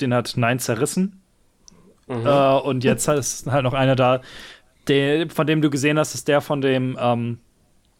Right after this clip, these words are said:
Speaker 1: Fireball sehr hart getroffen wurde und der andere konnte ja noch ausweichen.
Speaker 2: Äh, ja, ich, äh, spreche einen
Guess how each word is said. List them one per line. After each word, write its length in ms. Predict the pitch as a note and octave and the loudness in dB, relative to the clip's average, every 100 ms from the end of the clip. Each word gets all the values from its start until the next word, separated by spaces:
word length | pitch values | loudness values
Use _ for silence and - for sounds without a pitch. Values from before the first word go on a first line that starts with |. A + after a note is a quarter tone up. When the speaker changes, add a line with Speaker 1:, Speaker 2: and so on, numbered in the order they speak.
| _ - | _ -10
Speaker 1:
Fireball 560 | - D3+ C#3+ C3 C3+ B2 | -2 2 2 2 0 0
sehr 380 | C3 D#3 E3 | 2 2 2
hart 300 | A2+ D#3 D#3 | 2 0 0
getroffen 340 | E3 - D3+ D3+ | -6 -6 -6 -4
wurde 140 | C#3+ | -6
und 120 | C3 | -4
der 100 | C#3 | -4
andere 260 | B2 B2 A#2 | -4 -4 -8
konnte 180 | - A2+ | -8 -10
ja 60 | G#2 | -10
noch 140 | G2 | -12
ausweichen. 520 | - B2 - B2+ C3 _ _ _ - | -16 -16 -20 -20 -20 _ _ _ 0
Speaker 2:
Äh, 360 | C3 C3 B2+ | 4 4 4
ja, 200 | C#3+ D3+ | 4 2
ich, 260 | A#2 - - | 2 -4 -6
äh, 680 | B2 B2 B2 A#2+ A#2+ A#2 | -4 -2 -2 -4 -4 -4
spreche 440 | A#2+ - - A#2+ A#2+ | -8 -8 -4 -2 -2
einen 340 | A#2 A#2 A2+ | -2 -2 -4